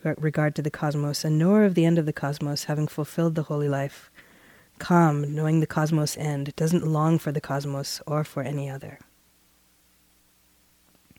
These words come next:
So the good news for Rohitasa and for us is we have already the equipment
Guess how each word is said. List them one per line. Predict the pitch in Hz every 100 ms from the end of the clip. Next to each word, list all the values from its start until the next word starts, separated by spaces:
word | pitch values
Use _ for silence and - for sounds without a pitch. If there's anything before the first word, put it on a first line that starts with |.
| _ _ _ _ _ _ _ _ _ _ _ _ - - _ _ _ _ - _ _ _ _
So | - 190
the | 185
good | 175 240
news | 240 196
for | - 165 156
Rohitasa | 156 175 175 185 175 151
and | 156 160
for | 160
us | 156 160 -
is | 151
we | 160
have | 147 170 170 -
already | 160 165 165
the | 156
equipment | 156 - - 160